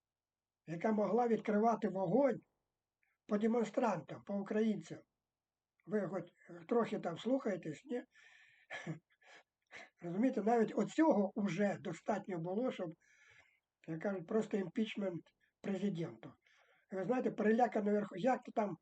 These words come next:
Хачапурія, <laughs> цей грузин звідки взявся, <laughs> російський з кримінального світу, російського кримінального світу, Арахамія з'явився в, в лавах оцього, скажімо, влади.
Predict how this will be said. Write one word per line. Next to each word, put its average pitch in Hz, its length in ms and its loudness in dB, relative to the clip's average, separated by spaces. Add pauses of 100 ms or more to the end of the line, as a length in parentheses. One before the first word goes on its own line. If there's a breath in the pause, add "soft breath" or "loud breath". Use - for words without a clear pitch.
(180 soft breath)
Хачапурія, 214 840 0 (480 loud breath)
<laughs> - 480 -20
цей 196 180 0
грузин 214 440 2
звідки 208 320 2
взявся, 170 560 0 (360 loud breath)
<laughs> - 400 -8
російський 214 520 0
з 160 80 -8
кримінального 214 760 4
світу, 190 420 -2
російського 185 440 -4
кримінального 190 300 -2
світу, 185 420 -8 (640 loud breath)
Арахамія 202 720 0 (920 loud breath)
з'явився 202 640 2
в, 170 200 -6
в 170 120 -10
лавах 190 460 0
оцього, 180 420 -4
скажімо, 165 400 -4 (520 loud breath)
влади. 185 520 -4